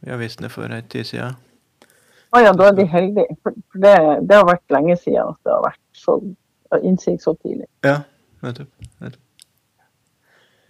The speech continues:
Speaker 1: Eh,
Speaker 2: Men
Speaker 1: men
Speaker 2: her oppe i
Speaker 1: forresten, ja.
Speaker 2: Tromsø, ja.
Speaker 1: Nei, vær så god.
Speaker 2: Her i Trom-, i Tromsø så er vi heldige. Her kommer, eh,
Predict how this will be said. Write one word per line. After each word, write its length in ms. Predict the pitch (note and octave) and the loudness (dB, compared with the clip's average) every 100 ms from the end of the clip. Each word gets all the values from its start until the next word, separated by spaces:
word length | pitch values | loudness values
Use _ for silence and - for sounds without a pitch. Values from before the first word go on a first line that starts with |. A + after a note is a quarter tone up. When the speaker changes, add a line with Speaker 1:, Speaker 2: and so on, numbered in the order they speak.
| _ _ - | _ _ -12
Speaker 1:
Eh, 340 | B2+ B2 B2 | -6 -4 0
Speaker 2:
Men 120 | F#3 F3+ | 0 4
Speaker 1:
men 20 | |
Speaker 2:
her 140 | G3 | 4
oppe 140 | F#3+ D#3 | 4 4
i 20 | |
Speaker 1:
forresten, 140 | F#3 | 6
ja. 160 | F3 - | 4 4
Speaker 2:
Tromsø, 360 | G#3+ A3 A#3+ F3 F#3+ - - | 2 2 4 2 2 -8 0
ja. 160 | G#3+ A#3+ - | 2 2 -6
Speaker 1:
Nei, 100 | D3 | -6
vær 100 | D3+ | -6
så 80 | D#3 | -8
god. 140 | D3 - - | -10 -12 -2
Speaker 2:
Her 100 | G3 | 0
i 60 | F#3+ | 4
Trom-, 240 | A3 G#3+ _ _ _ _ | 2 2 _ _ _ _
i 120 | G#3 | 0
Tromsø 340 | A3 A3 A#3 F3+ | 4 4 4 2
så 140 | F#3+ | 4
er 60 | F3+ | 4
vi 100 | F3 | 4
heldige. 480 | F3+ G3 F#3+ D3+ F3 | 4 2 2 2 2
Her 160 | F3 | -2
kommer, 500 | F3 F#3+ F3+ E3+ - | -2 0 2 2 2
eh, 260 | D3+ C3+ - | 2 0 -2